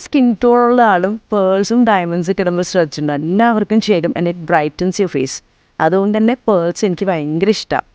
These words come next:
അപ്പൊ ഇന്ന് ഞാൻ കാണിക്കുന്ന പേൾസിന്റെ ഏറ്റവും പ്രത്യേകത എന്ന് വെച്ച് കഴിഞ്ഞാൽ അഞ്ചും അഞ്ച് വ്യത്യസ്തമായ പാറ്റേൺസ് ആണ്. ഈ ഒരു കാറ്റഗറിയിൽ നമുക്ക് ഇഷ്ടംമാതിരി പേൾസിന്റെ ലെങ്തി മാലാസ് നമ്മുടെ അടുത്ത് അവൈലബിൾ ആട്ടോ. ചില ആൾക്കാർ എന്നോട് പെൻഡന്റ്സ് ഇടും.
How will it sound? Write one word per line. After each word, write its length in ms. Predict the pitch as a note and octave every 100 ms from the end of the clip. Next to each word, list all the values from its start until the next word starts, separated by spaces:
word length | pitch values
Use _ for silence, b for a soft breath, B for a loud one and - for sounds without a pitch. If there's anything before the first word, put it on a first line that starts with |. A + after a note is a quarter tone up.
| _ _ -
അപ്പൊ 180 | B3 F4+ - C#4
ഇന്ന് 220 | C#4+ E4 D#4
ഞാൻ 100 | D4 C#4+
കാണിക്കുന്ന 400 | A3+ G3+ G#3 A3+ -
പേൾസിന്റെ 500 | A3+ G3 F#3+ G#3 A3 G#3+
ഏറ്റവും 260 | G3+ - A3+
പ്രത്യേകത 300 | G#3+ G3+ F3+
എന്ന് 120 | F3+
വെച്ച് 140 | F3+ E3
കഴിഞ്ഞാൽ 240 | D3+ F#3+ - _ _ _ _ -
അഞ്ചും 460 | G3+ G3+ G#3+ D4+ - _ F#3+
അഞ്ച് 480 | F#3+ G3+ A3 G#3+ D#4+ - F3+
വ്യത്യസ്തമായ 880 | C#4 - - B3 - _ B3 B3 B3 C#4 B3
പാറ്റേൺസ് 500 | F3+ - E3+ E3 D#3+
ആണ്. 100 | C#3 - _ _ -
ഈ 80 | A3+
ഒരു 100 | D4+ D4+
കാറ്റഗറിയിൽ 520 | B3+ A3+ A3+ G#3+ A3+ C4
നമുക്ക് 200 | A#3 B3
ഇഷ്ടംമാതിരി 960 | - - _ _ - D4 C4+ A#3 G3+ C#4+ F#4 _ A3+
പേൾസിന്റെ 520 | G3 F#3 F3+ F#3+ A#3+
ലെങ്തി 340 | A#3+ F#3+ F3 G#3+ G#3
മാലാസ് 300 | F#3 F#3+ A3
നമ്മുടെ 180 | G#3
അടുത്ത് 140 | F#3 G3+
അവൈലബിൾ 340 | D#3+ D#3 D3 D#3
ആട്ടോ. 160 | C#3+ D3 _ _ _
ചില 180 | - D#4+ F4
ആൾക്കാർ 260 | D#4+ D4 C#4+
എന്നോട് 200 | C4 C4 C4
പെൻഡന്റ്സ് 420 | A#3 G#3 G#3 G3+
ഇടും. 120 | F#3+